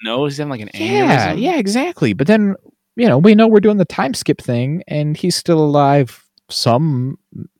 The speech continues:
Speaker 2: no, measure of years later. Um,
Speaker 1: I wonder if he'll cut off his arm.
Speaker 2: Ah, yeah, I don't know. 'Cause, uh,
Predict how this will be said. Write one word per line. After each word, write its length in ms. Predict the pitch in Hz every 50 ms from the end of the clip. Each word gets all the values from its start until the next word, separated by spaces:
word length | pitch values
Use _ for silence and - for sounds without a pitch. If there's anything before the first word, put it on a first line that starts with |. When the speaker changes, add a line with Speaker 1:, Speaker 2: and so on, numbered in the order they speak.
| _ -
Speaker 2:
no, 260 | 120 113 113 117 127 127 - -
measure 380 | 127 127 135 139 139 135 131
of 100 | 123 117
years 380 | 117 120 135 147 143 131 - -
later. 400 | 131 160 151 101 82 82 90 - _ _ -
Um, 380 | 151 90 80 82 82 85 87 - _ _ _ _
Speaker 1:
I 40 | - _ _ _ _ _ _ - 127
wonder 140 | 165 208 220
if 80 | 202
he'll 120 | 170 135 120
cut 200 | - - - 165
off 60 | 165
his 140 | 135 117 107
arm. 460 | 117 - 110 127 131 101 85 87 101 - _ _ _ _ _ - - - - _ _ _ _ - -
Speaker 2:
Ah, 480 | - - - - - 220 - 220 226 226
yeah, 100 | 277 302
I 20 | 349
don't 140 | 330 240
know. 380 | 254 302 330 254 143 107 107 - _ _ - _ _ _ -
'Cause, 320 | - 254 269 196 147 - _ -
uh, 280 | - 120 - - 107